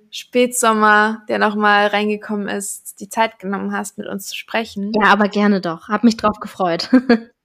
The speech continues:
Speaker 1: Sehr gut. Wir starten immer ganz klassisch mit, äh, unserem Icebreaker.
Speaker 2: Mhm.
Speaker 1: Und bei dir habe ich mir fünf Fragen rausgesucht, die ich dir gleich stellen werde und auf die du einfach intuitiv schnell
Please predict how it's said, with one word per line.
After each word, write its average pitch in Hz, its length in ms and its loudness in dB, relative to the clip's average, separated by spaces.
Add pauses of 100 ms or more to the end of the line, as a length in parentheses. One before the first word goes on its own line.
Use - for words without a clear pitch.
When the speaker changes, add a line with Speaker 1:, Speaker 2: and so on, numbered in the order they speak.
(240)
Speaker 1:
Sehr 214 240 -4
gut. 202 260 -10
Wir 262 280 0
starten 285 480 2
immer 254 260 0
ganz 233 260 -2
klassisch 240 520 -4
mit, 220 320 -4
äh, 208 160 -6
unserem 208 280 -6
Icebreaker. 214 760 -4 (360)
Speaker 2:
Mhm. 208 380 2
Speaker 1:
Und 226 380 -2
bei 220 120 2
dir 262 220 2
habe 262 140 2
ich 247 100 -8
mir 233 140 0
fünf 226 240 -2
Fragen 247 440 2
rausgesucht, 285 840 -2 (100)
die 214 60 -10
ich 214 120 -10
dir 220 100 -12
gleich 208 220 -4
stellen 240 340 0
werde 240 240 2
und 208 100 -4
auf 208 140 -6
die 220 100 -8
du 214 120 -6
einfach 202 360 -4 (340)
intuitiv 233 640 -2
schnell 196 560 -4